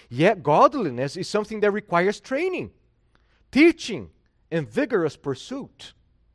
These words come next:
Godliness is not an easy pursuit." He says,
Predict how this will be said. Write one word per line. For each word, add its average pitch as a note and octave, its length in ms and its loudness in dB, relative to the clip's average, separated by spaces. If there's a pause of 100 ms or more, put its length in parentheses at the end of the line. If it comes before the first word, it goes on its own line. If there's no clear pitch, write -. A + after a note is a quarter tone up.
(920)
Godliness F3+ 840 2 (400)
is D#3+ 160 -8
not B3 160 4
an G#3 120 2
easy F#3+ 240 -6
pursuit." G#3+ 760 -10 (680)
He F3+ 60 -10
says, F3 260 -2